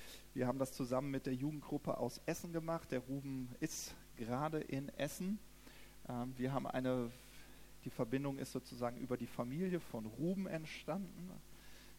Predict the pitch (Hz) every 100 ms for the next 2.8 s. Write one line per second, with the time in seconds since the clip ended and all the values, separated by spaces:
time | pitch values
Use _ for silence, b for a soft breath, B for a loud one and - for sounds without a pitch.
0 | - 123 127 131 127 120 - 110 104 104
1 | 127 156 220 285 - - B B B B
2 | B B - 127 127 135 131 131